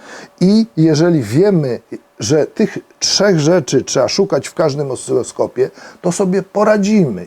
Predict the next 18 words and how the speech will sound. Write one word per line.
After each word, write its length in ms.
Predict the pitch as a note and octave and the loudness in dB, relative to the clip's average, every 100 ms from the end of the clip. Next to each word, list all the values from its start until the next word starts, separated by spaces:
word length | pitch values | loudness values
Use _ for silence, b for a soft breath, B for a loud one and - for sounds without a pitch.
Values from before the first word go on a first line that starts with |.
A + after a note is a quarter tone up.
| - | 0
i 120 | G3 | 2
nie 360 | F3+ E3 G3 A3+ | 4 4 2 0
przejmujemy 800 | - F#3+ F#3+ F3+ F3 F#3+ F3+ F3 | -2 0 2 4 2 2 0 0
się, 200 | F3 F3+ B B | -2 -4 B B
że 120 | D3 | -2
w 80 | C#3+ | 0
oscyloskopie 680 | C#3 - D#3+ D3+ - F#3 E3 | -2 0 0 0 -2 0 0
jest 360 | D3 - _ _ - | 0 -4 _ _ -6
w 100 | C3+ | -2
niektórych 500 | D#3+ - G3+ - - - - _ - | -2 2 2 2 -2 -20 -20 _ -2
niezliczona 920 | E3 G3 F3 F#3 - F#3 F#3+ F3+ E3+ | 0 2 2 0 0 0 2 2 0
liczba 520 | D3+ F3 C#3+ C#3 D#3+ D#3 B - | 0 -2 -2 0 0 0 B 0
różnych 460 | D#3+ D#3+ E3+ E3 | 2 4 2 2
dodatkowych 680 | C3 D#3 D#3 - E3+ C#3 C3 | 0 0 0 -2 -2 -2 -4
funkcji. 480 | C#3+ D3+ B2 - G#3 B B | -4 -6 -6 -6 -6 B B
Poznamy 580 | F#3 D#3 F#3 G3 F#3+ F#3+ | -2 2 2 4 2 2
je 240 | F3+ F3+ | 2 0
stopniowo, 760 | D3+ - D3+ D#3 F3 F3+ D#3 | -2 -6 -4 0 2 2 0